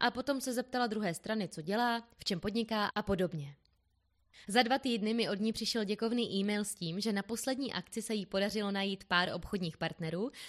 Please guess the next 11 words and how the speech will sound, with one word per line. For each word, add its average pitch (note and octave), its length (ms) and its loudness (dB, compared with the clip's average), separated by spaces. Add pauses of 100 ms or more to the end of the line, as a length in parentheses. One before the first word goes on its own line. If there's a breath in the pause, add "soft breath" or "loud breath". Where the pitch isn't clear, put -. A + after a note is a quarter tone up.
(120)
a F3+ 120 2
dokonce C#4 440 -2
jednoho G#3+ 400 0
odběratele G3 540 0
svých F#3+ 260 -4
produktů. F3+ 600 -2 (680)
Stačilo D4 500 0
jenom C4 300 2
netlačit G3 460 0
na F#3 100 0
pilu. E3+ 300 -2